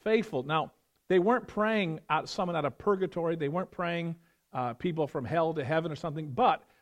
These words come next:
by the medieval period, there were lots of people with the doctrine of purgatory who did, would have celebrated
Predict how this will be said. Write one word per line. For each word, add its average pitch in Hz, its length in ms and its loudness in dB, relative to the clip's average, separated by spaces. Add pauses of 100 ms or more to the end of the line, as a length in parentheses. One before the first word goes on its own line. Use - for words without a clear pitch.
(140)
by 165 320 0
the 214 340 0
medieval 175 560 -4
period, 143 640 -4 (160)
there 139 180 -4
were 156 300 -2
lots 156 400 -4
of 175 120 -6
people 135 320 -6
with 139 140 -6
the 143 80 -8
doctrine 143 380 -6
of 123 100 -10
purgatory 151 640 -6 (300)
who 160 160 0
did, 156 400 4
would 160 160 -2
have 143 100 0
celebrated 175 480 0